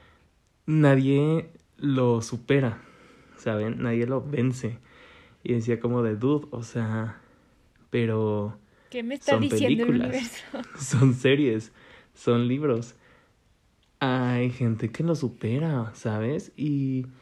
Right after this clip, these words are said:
Speaker 1: y, pues, pensábamos y creíamos firmemente que íbamos a, a vencer el cáncer juntos. Y no fue así.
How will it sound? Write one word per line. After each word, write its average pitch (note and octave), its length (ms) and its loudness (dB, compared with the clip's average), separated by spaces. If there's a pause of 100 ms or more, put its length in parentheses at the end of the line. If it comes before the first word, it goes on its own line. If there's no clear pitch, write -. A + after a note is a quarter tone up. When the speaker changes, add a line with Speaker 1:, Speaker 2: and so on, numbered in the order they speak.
(1000)
Speaker 1:
y, E3+ 120 2
pues, D#3 280 4
pensábamos C3+ 920 -2
y A#2+ 300 -2
creíamos B2 600 0
firmemente B2+ 760 -2
que C#3+ 100 -4
íbamos A#2+ 420 -2
a, A#2+ 400 -2 (1000)
a C3 140 0
vencer A2 640 -4 (360)
el C#3 140 -4
cáncer A2 380 -8
juntos. - 600 -8 (400)
Y A#2 240 -4
no A2+ 200 -4
fue A2+ 180 -8
así. F3+ 400 -4